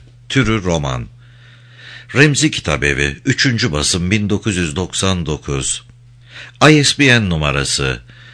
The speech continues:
dokuz yüz yetmiş beş, on dört, sıfır altı yüz yirmi dokuz, üç.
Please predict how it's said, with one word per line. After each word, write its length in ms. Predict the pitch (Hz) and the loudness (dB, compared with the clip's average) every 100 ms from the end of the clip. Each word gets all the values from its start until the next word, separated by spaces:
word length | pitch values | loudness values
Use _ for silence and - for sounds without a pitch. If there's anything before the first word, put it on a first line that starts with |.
| - - | -18 2
dokuz 300 | 131 139 151 | 2 4 2
yüz 200 | 95 64 | 0 0
yetmiş 440 | 73 71 76 - | -2 -2 -2 0
beş, 380 | 87 95 - - - | 2 2 2 0 0
on 280 | 113 120 95 | 2 2 2
dört, 400 | 71 80 - - - | 0 -2 -4 -12 -4
sıfır 380 | - 165 131 | -2 0 0
altı 320 | 78 80 - 85 | 0 0 -2 -2
yüz 160 | 76 | 0
yirmi 300 | 82 80 78 | 0 -2 -2
dokuz, 520 | 78 78 95 95 - - - - | -4 -4 -2 -2 -4 -12 -16 -6
üç. 480 | 76 64 - - | -6 -4 -4 -4